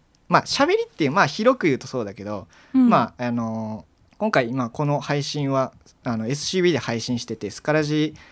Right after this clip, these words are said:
Speaker 1: を聞いてない方もね、
Speaker 2: うん。
Speaker 1: まあ、中にはいらっしゃるかもしれないですけど、まあ、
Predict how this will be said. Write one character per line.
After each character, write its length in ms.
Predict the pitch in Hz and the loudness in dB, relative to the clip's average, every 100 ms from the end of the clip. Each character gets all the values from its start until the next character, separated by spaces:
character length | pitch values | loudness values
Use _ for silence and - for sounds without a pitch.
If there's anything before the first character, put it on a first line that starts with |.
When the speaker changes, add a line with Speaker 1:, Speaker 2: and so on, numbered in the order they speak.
| _ - | _ -6
Speaker 1:
を 60 | |
聞 160 | 147 202 | -4 -2
い 40 | |
て 80 | 208 | 2
な 80 | 220 | 4
い 40 | |
方 180 | 202 110 | 4 0
も 100 | 95 | -4
ね、 140 | 131 - _ | -8 -10 _
Speaker 2:
う 40 | 262 | 0
ん。 220 | 254 208 | 2 2
Speaker 1:
ま 60 | 156 | 2
あ、 20 | |
中 240 | 156 147 | 2 2
に 100 | 110 | 0
は 160 | 101 - _ _ _ _ _ | -2 -8 _ _ _ _ _
い 80 | 139 | -6
ら 60 | 127 | -4
っ 20 | |
し 100 | - | -2
ゃ 40 | |
る 60 | 123 | -4
か 80 | 95 | -4
も 60 | |
し 140 | 101 101 | -12 -12
れ 100 | 104 - _ | -12 -16 _
な 120 | - 107 | -6 -6
い 80 | |
で 80 | 98 | -8
す 120 | 101 | -12
け 100 | - | -14
ど、 180 | 101 101 | -12 -12
ま 140 | 156 156 | -4 -2
あ、 140 | 104 | -4